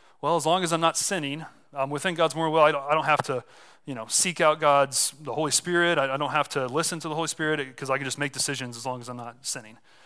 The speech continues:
Well, that, that's kind of an extreme view, and we don't s-, really see that in Scripture when we see what kind of guidance and leading the Holy Spirit gives us. But on the other side, you've got the individual will of God. It, you know, <clears throat> people could take that to the extreme and say, "Okay, unless,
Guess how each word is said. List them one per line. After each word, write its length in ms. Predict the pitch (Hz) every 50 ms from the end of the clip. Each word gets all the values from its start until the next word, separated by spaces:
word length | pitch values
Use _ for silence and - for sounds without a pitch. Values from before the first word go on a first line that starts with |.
| - _ _ _
Well, 80 | 131
that, 200 | 131 143 156 156
that's 200 | 156 165 165 -
kind 160 | - - 170 151
of 40 |
an 60 | 139 127
extreme 320 | - - - 165 156 143
view, 280 | 131 143 143 143 143 131
and 100 | 127 131
we 60 | 139
don't 180 | 143 143 135
s-, 120 | - - -
really 200 | 156 147 135 131
see 240 | - - - 156 143
that 120 | 135 127
in 80 | 127 120
Scripture 420 | - - - 123 - - 127 123
when 120 | 127 131
we 140 | 123 127 123 - - - - - - -
see 320 | - - - 170 165 147
what 180 | 135 135 143 -
kind 180 | - 147 139 131
of 180 | 131 - - - - - _ _ 135 135
guidance 500 | 147 135 139 139 139 139 139 143 - 135
and 100 | 127 131
leading 220 | 139 139 135 135
the 80 | 131 117
Holy 160 | 135 131 127
Spirit 240 | - - 127 120 120
gives 180 | 127 123 131
us. 140 | 143 139 -
But 140 | - 147 143
on 100 | 139 139
the 140 | 135 135 165
other 160 | 208 208 160
side, 360 | - - 135 127 127 131 131
you've 120 | 139 127
got 160 | 135 135 135 -
the 80 | 151
individual 640 | 151 160 156 143 160 165 151 143 139 139 139 135 - - _ _ _ _ _ _ _ _ _ _ _ _ _ _ - - -
will 280 | 127 143 170 180 185 170
of 100 | 151 127
God. 340 | - 135 123 123 123 127 135
It, 120 | 135 131
you 160 | 151 151 143
know, 180 | 131 123 117 - - - - - - - - - _ _ _ _ -
<clears throat> 260 | - - - - -
people 200 | - 165 - 143
could 220 | 131 - 147 131 -
take 180 | - 160 143
that 160 | - 170 156 143
to 100 | - 151
the 60 | 143
extreme 240 | - - - 131 131
and 100 | 127 -
say, 140 | - 135
"Okay, 220 | 127 127 - 156 139
unless, 640 | 135 143 143 151 156 156 160 156 - - - -